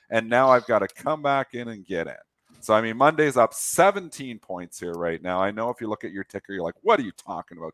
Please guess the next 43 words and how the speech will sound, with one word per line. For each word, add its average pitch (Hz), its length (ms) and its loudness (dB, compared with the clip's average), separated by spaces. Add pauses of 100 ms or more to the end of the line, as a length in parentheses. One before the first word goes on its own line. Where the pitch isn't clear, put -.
Dennis? 76 240 -16 (300)
It's 110 180 -6
only 101 300 -4
up 82 100 -2 (100)
five." 60 300 -6
No, 92 80 -8
it's - 140 -10
a - 160 -10
bad 123 360 8
tick. 85 220 -4 (460)
It's 104 240 -4
at 107 200 2
one 131 380 0
twelve 117 540 2 (260)
twenty-five 98 720 -8 (120)
bid 92 200 -4
right 80 300 -8
now, 80 280 -12 (220)
trading 104 320 -2
up 95 160 -4
seventeen 120 760 2
points 92 400 -12
right 78 260 -6
now. 73 340 -10 (300)
I 123 140 8
don't 165 140 4
make 151 160 4
any 139 120 -2
money 117 240 -2
ch-, - 180 -14
buying 98 240 2
stocks 92 320 -6
up - 100 -14
seventeen 87 560 -6
points, 104 380 -10
so 90 160 -4
I 85 100 0
would 82 120 -8
ring 87 180 -12
the 78 60 -20
register 135 500 -4
on 160 160 -2
it, 180 120 -6